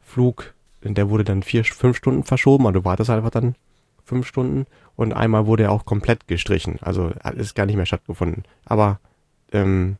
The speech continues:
was willst du da machen? Also du kannst natürlich die ganze Zeit dir selber sagen und rumjammern, wie doof, wie doof, wie doof und,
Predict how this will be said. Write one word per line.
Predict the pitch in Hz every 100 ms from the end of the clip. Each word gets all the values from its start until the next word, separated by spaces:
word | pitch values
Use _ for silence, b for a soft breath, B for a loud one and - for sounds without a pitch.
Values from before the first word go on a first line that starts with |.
| _ _ _ -
was | 101 113 107
willst | 120 - 113
du |
da | 98
machen? | 104 113 101 90 107
Also | 101
du | 101
kannst | 104 107
natürlich | 107 101
die | 101
ganze | 98 98
Zeit | 95 - 135 -
dir | 95
selber | 101 98
sagen | 98 98 95 95 b b b b -
und | 101 104
rumjammern, | 104 104 98 95
wie | 92
doof, | 110 113 110
wie |
doof, | 104 101
wie | 98
doof | 107 127 -
und, | 104